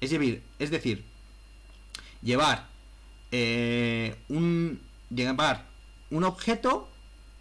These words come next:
a, a otro punto de vista, ¿no? O sea, per-, para perfeccionar nuestra técnica, ¿no? Perfeccionamiento de la técnica. Hombre, lógicamente,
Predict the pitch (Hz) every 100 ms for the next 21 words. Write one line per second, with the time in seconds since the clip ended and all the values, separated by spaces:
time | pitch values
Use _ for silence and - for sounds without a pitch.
0 | - - - - - - 127 123 131 127
1 | 123 120 113 110 101 98 - 101 - -
2 | - - 196 - 120 110 - - 110 104
3 | 110 113 113 117 123 120 98 101 104 -
4 | - 196 - - - - - - - 147
5 | 160 156 156 196 233 240 185 127 156 127
6 | 110 107 - 147 156 139 151 170 151 156
7 | 165 165 190